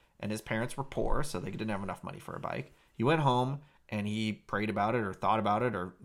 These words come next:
basically manifested this bike, and he thought about the exact bike. Two weeks later, he comes home from school. That bike is sitting in his driveway. He's like, "What the heck?" And th-, his parents are like, "Yeah, your friend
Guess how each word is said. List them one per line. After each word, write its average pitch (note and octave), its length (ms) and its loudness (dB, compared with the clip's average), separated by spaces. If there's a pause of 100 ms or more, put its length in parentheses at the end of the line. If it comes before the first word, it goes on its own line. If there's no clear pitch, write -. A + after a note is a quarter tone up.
(140)
basically G#2+ 440 -6
manifested G#2+ 840 -4
this C#3 160 -8
bike, C3+ 460 0
and F#2 100 -6
he - 60 -10
thought G2+ 240 0
about G2+ 240 0
the G2+ 80 -8
exact G2+ 360 -4
bike. A2 400 -2 (640)
Two D#3+ 140 2
weeks D#3+ 220 4
later, B2+ 260 6
he A#2 60 2
comes B2 280 -2
home A2+ 200 0
from G#2+ 160 -6
school. G#2+ 500 0
That A2 240 2
bike A#2+ 220 2
is F2+ 100 -6
sitting - 200 -6
in A2 80 -6
his F#2+ 120 -8
driveway. - 460 -4
He's G2 160 -14
like, G2+ 180 -10
"What D3 360 -6
the - 120 0
heck?" D3 480 -2 (1000)
And B2 460 6 (760)
th-, - 100 -2
his C3 100 0
parents C#3 300 4
are A#2 80 6
like, G#2 200 2
"Yeah, E3 160 2
your F#2+ 160 0
friend C#3 600 2